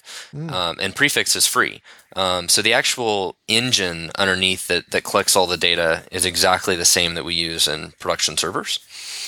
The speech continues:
Speaker 2: Um, it actually took us about a week to make the original prototype of Prefix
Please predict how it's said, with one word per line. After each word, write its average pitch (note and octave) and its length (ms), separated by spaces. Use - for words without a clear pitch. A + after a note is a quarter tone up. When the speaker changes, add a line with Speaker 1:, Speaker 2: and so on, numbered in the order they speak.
Speaker 2:
Um, F2+ 360
it G#2 80
actually A#2 260
took A#2 180
us A2+ 120
about G2+ 200
a F2 40
week G2+ 340
to F#2+ 80
make F2+ 200
the F2 160
original F2 440
prototype F#2+ 540
of G2 100
Prefix - 580